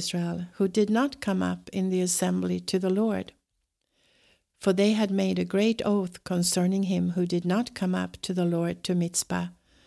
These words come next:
saying, "He shall surely be put to death." And the sons of Israel grieved for Benjamin their brother, and said,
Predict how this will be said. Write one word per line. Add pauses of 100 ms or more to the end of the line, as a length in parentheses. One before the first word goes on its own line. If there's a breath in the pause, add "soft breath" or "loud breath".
(240 soft breath)
saying, (460)
"He
shall
surely
be
put
to
death." (1080)
And
the
sons
of
Israel
grieved
for
Benjamin
their
brother,
and
said,